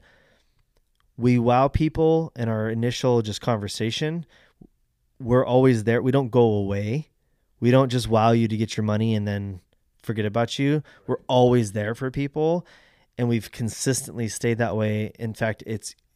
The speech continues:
elevated as time has gone on, and that I've gotten even better and better at, you know, at, at handling my clientele. Um, but, um,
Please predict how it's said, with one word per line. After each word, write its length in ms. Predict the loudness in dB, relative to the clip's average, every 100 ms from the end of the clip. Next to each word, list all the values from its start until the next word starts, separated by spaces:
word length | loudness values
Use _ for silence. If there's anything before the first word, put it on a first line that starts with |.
| _ -20 -20 _ -10
elevated 600 | -2 0 2 2 0 0
as 360 | -2 -4 -6 -8
time 280 | -6 -4 -4
has 180 | -4
gone 180 | -4 -4
on, 320 | -2 -4 -4
and 200 | -8 -8
that 100 | -6
I've 260 | -6 -8 -8
gotten 240 | -6 -4
even 240 | -6 -8 -8
better 260 | -6 -4 -2
and 120 | -4
better 380 | -6 -6 -4 -4
at, 160 | -6 -10 -20 -18 -10
you 120 | -6
know, 220 | -4 -4
at, 200 | -6 -10
at 220 | -10 -12 -14 -18
handling 440 | -12 -8 -6 -6
my 100 | -8
clientele. 680 | -12 -10 -8 -8 -6 -8 -10 -16 -20 -20 -20 -8
Um, 600 | -4 -2 -2 -2 -6 -10 _ -8
but, 280 | -4 -4 -4
um, 480 | -4 -4 -4 -8